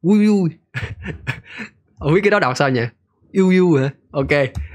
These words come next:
Ờ, xin lỗi những anh em không phải là Weibo nha.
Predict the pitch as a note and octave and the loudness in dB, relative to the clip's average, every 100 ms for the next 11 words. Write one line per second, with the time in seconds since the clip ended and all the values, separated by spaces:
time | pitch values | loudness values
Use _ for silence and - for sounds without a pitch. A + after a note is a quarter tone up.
0 | - C#3+ - E3+ E3 - - - - - | -6 -6 -2 -4 -4 -6 -8 -10 -10 -10
1 | - - - D3 - B2+ B2+ B2 A#2+ - | -10 -12 -10 -12 -10 -8 -6 -6 -6 -12
2 | - _ - G3 F3+ C3+ F3 G3+ D#3+ F3 | -20 _ -4 0 2 2 2 2 2 2
3 | D#3+ D#3 D3+ D3+ D3+ D3+ D3+ D3 C#3+ | 2 0 0 2 2 2 2 2 0